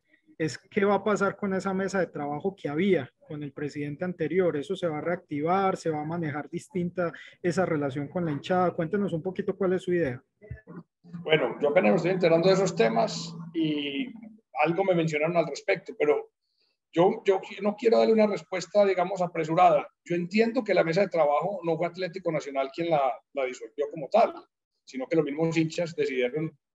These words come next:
Speaker 2: suspenderla. Entonces, nosotros respetamos la, la posición que en su momento ellos decidieron tomar.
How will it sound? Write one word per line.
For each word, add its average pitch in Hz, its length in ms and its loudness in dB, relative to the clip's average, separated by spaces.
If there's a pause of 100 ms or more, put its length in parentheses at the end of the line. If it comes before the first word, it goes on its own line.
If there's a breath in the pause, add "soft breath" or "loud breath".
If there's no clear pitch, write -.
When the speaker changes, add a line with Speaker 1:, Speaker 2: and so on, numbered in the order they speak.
(220)
Speaker 2:
suspenderla. 131 720 -2
Entonces, 131 680 -8 (440)
nosotros 135 360 0
respetamos 147 440 -2
la, 143 160 2
la 135 160 0
posición 127 360 -4
que 151 80 -4
en 135 60 -10
su 143 80 -8
momento 127 320 -6
ellos 147 380 -6 (120)
decidieron 127 480 -6
tomar. 185 360 2